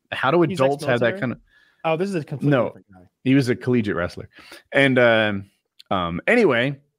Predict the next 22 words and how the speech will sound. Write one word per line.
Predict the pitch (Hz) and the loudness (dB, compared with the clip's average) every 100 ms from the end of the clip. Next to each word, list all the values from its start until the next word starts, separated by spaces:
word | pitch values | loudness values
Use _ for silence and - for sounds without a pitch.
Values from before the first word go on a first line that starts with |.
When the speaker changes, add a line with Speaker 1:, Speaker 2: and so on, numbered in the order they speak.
| _ _ _ _ _ _ - | _ _ _ _ _ _ -4
Speaker 1:
so | 143 | 0
he | 151 | 2
went | 151 | 2
to | 135 | 0
Bumble | 123 123 113 | 0 0 0
B | 117 | 0
F | 98 | 0
F | 101 92 101 | -2 -4 -6
and | 87 | -10
made | 85 | -8
new | 82 | -8
friends | 78 80 76 76 | -8 -8 -8 -12
and | 78 | -14
shit | - - | -12 -10
like | 78 | -8
that. | 80 - - - - | -8 -8 -12 -20 -4
That's | 139 143 | -4 0
where | 160 | 0
I | 139 | 0
heard | 117 131 | 2 0
about | 95 87 | -2 -6
it. | 67 | -10